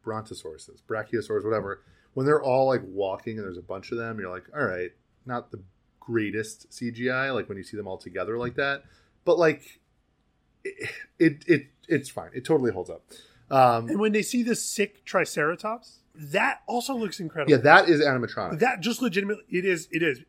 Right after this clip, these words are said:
Speaker 2: It's animatronic, and it legitimately just looks like a real dinosaur.
Speaker 1: It's funny because you mentioned that because, uh, initially, apparently the Triceratops were, like, really colorful, uh, and they wanted, they, like, had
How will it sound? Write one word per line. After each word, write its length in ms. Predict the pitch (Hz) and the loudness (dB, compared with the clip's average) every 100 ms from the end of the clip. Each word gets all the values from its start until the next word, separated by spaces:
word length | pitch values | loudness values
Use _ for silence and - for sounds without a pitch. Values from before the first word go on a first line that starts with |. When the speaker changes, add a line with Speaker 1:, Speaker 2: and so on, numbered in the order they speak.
| _ _ - | _ _ -16
Speaker 2:
It's 160 | 156 | -8
animatronic, 460 | 170 214 226 185 170 170 | -4 -4 -2 -2 -2 -8
and 100 | 165 | -10
it 60 | |
legitimately 440 | 156 143 151 151 143 | -8 -6 -6 -6 -8
just 160 | 143 | -12
looks 160 | 139 151 | -12 -12
like 80 | 131 | -12
a 40 | |
real 140 | 127 123 | -14 -16
dinosaur. 380 | 117 - - - | -20 -20 -20 2
Speaker 1:
It's 180 | 139 131 | 2 2
funny 220 | 156 143 | -2 0
because 340 | 127 120 101 110 | 2 2 0 -6
you 180 | 113 107 | -10 -8
mentioned 280 | 110 - 92 | -10 -8 -8
that 60 | |
because, 420 | 95 - 104 104 _ _ _ _ | -8 -4 -4 -4 _ _ _ _
uh, 440 | 135 117 101 98 - _ - | 2 4 2 0 -4 _ -4
initially, 720 | 120 123 139 127 123 120 - _ - | -2 0 0 0 0 -4 -10 _ -18
apparently 340 | 123 120 113 | -8 -6 -4
the 60 | 98 | -4
Triceratops 580 | 107 98 101 101 95 - | -6 -6 -6 -4 -8 -6
were, 80 | 98 | -8
like, 140 | 85 | -6
really 160 | 90 90 | -8 -8
colorful, 560 | 92 95 117 123 127 _ _ _ 131 | -8 -8 -6 -6 -6 _ _ _ -2
uh, 280 | 113 98 117 | 0 0 -2
and 100 | 110 | -6
they 80 | 104 | -6
wanted, 380 | 95 98 95 | -6 -6 -8
they, 200 | 104 107 | -6 -4
like, 120 | 95 - | -4 -2
had 280 | 110 107 | 0 0